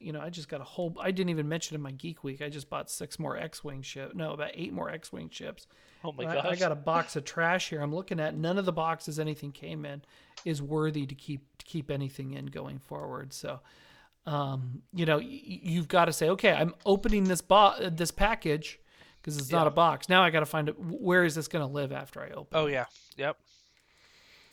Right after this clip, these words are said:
Speaker 1: Um, one of the next ones I've done, now, now we talked about X-Wing. Most, a lot of the X-Wing ships, not all of them, I'd say about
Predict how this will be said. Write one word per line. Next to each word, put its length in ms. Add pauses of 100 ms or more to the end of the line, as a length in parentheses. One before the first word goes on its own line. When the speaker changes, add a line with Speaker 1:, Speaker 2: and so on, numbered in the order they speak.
(240)
Speaker 1:
Um, 720 (120)
one 300
of 100
the 80
next 400
ones 440
I've 380
done, 580
now, 340 (480)
now 100
we 80
talked 240
about 200
X-Wing. 760
Most, 540 (1700)
a 60
lot 260
of 60
the 120
X-Wing 320
ships, 420
not 360
all 260
of 120
them, 400
I'd 180
say 140
about 420